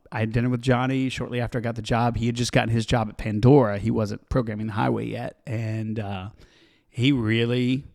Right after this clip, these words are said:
dug the Austin stuff. And then, um, he got a text from me, and he was like, "Hey, can we talk more about Austin?" So then I started sharing some of the stats, some of the streaming numbers, all that. And then we, uh,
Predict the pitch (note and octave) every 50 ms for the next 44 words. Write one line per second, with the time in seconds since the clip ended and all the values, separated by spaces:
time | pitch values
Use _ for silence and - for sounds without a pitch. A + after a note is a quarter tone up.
0 | _ _ _ _ - A2+ A2+ A2+ A#2 C3 C3+ D3 F#3 F#3+ - - G#2+ - - -
1 | F2+ F2+ - - - - _ - A#2 B2 A#2 A#2 A#2 A#2 A#2 A2+ A2+ A2+ A2 A2
2 | G#2+ A2 A2+ - _ _ A#2 A2 A2+ A#2 A2+ A2+ A2+ A#2+ B2+ - - - _ _
3 | _ - - B2+ A2+ A2 A#2+ A2+ A2+ G#2 - C3+ B2+ - - C3 A#2+ A#2+ A#2 A2+
4 | A#2 A#2+ G#2+ A#2 B2 - - C#3 C#3 A#2 - A2+ A2+ A2 - A2+ G#2+ - A2+ A2+
5 | G#2+ G2+ G#2+ G#2+ A2+ B2+ C3 - - F2 E2+ - B2+ A2 A#2 A2+ G#2+ G#2 - -
6 | - - - - - - - B2+ A#2+ - - B2+ A#2 A#2 - - B2+ A#2 A#2 G#2+
7 | - A#2+ A2 A2+ A2 - - - D#3 D3+ D3 - - - - A#2 G#2+ G#2 - -
8 | - C3+ C3+ C#3 C3+ C3+ C3+ C3+ C3 B2+ B2+ C3 C3 B2 - - A#2+ B2+ B2 A2
9 | G#2+ A#2 A2+ - D#3+ A#2+ G#2+ A2 A2+ A2+ A2 A2+ A2 A2 G#2+ G#2+ G#2 - _ _
10 | B2+ A2+ A2+ A2+ A2+ A2 A2 A2 G#2+ G#2+ G#2+ G#2+